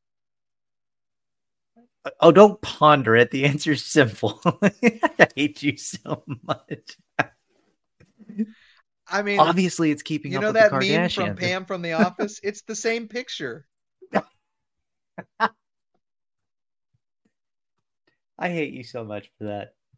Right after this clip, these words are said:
Speaker 2: I've gotten, I've gotten softer, man. I mean, look, I, I don't watch The Chosen because I, I don't, I really do kinda, I don't know that I'm, like,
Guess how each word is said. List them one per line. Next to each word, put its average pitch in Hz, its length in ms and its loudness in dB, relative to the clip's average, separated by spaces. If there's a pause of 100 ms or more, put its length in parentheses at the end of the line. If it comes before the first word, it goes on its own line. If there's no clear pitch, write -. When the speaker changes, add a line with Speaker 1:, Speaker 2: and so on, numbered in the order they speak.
Speaker 2:
I've 269 180 -4
gotten, 330 340 -6 (180)
I've 233 180 -8
gotten 381 280 -8
softer, 175 800 -6
man. 143 280 -8
I 160 120 -10
mean, 180 200 -8
look, 175 260 -6
I, 202 280 -2 (100)
I 208 120 0
don't 247 160 -6
watch 190 240 -6
The 160 120 -12
Chosen 147 400 -8
because 131 360 -10
I, 135 180 -6
I 147 120 -8
don't, 151 240 -6
I 165 160 -4
really 160 360 -6
do 135 280 -14
kinda, 123 460 -10 (880)
I 202 100 -2
don't 220 160 -6
know 190 160 -2
that 165 100 -2
I'm, 160 140 -6
like, 147 220 -6